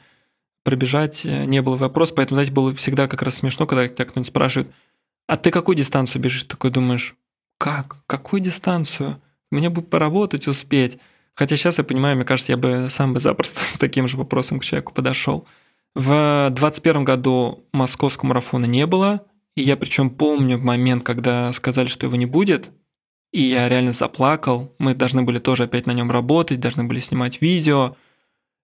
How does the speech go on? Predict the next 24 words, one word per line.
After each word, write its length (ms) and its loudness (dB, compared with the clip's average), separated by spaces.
и 80 4
это 200 2
было 200 2
каким-то 340 0
мощным 480 2
ударом, 400 2
что, 800 -4
блин, 640 -2
не 100 -2
получилось, 960 -2
хотя 280 -2
я 40 0
верил, 300 0
что 220 -6
все 200 -2
будет. 460 2
В 40 -10
двадцать 380 0
втором 280 2
году, 240 0
это 140 -6
получается, 420 -4
в 60 -16
прошлом 600 0